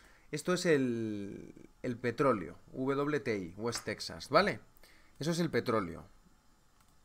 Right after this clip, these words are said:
Mucha suerte, Miki, no lo sé, no opino nada. ¿Has comprado eurodólar? Pues me pregunta, ¿ha comprado eurodólar? ¿Qué opinas? Pues bueno, si está dentro de tu plan, entonces es un buen trade. Si no, pues nada, es un mal trade, ¿vale?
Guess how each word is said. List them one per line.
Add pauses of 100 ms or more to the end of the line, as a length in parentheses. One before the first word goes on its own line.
(800)
Mucha
suerte,
Miki,
no
lo
sé,
no
opino
nada.
¿Has
comprado
eurodólar?
Pues
me
pregunta,
¿ha
comprado
eurodólar?
¿Qué
opinas? (600)
Pues
bueno,
si
está
dentro
de
tu
plan,
entonces
es
un
buen
trade. (240)
Si
no,
pues
nada,
es
un
mal
trade,
¿vale?